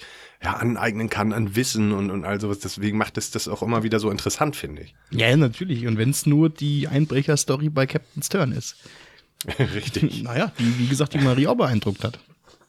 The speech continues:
Speaker 1: Ja. Übrigens von neunzehnhundertachtundsiebzig bis neunzehnhundertsechsundneunzig hieß der Heidepark Express Western.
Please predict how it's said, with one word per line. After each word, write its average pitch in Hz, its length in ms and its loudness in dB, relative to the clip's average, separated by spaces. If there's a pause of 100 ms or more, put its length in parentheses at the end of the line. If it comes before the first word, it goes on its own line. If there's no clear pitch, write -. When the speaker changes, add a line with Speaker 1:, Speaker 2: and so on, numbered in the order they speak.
Speaker 1:
Ja. - 260 -6 (640)
Übrigens 233 360 2
von 196 340 2
neunzehnhundertachtundsiebzig 170 1200 0
bis 143 200 -2
neunzehnhundertsechsundneunzig 120 1600 2 (360)
hieß 214 640 0
der 107 640 2
Heidepark 98 420 -2
Express - 500 -4
Western. 101 1300 -2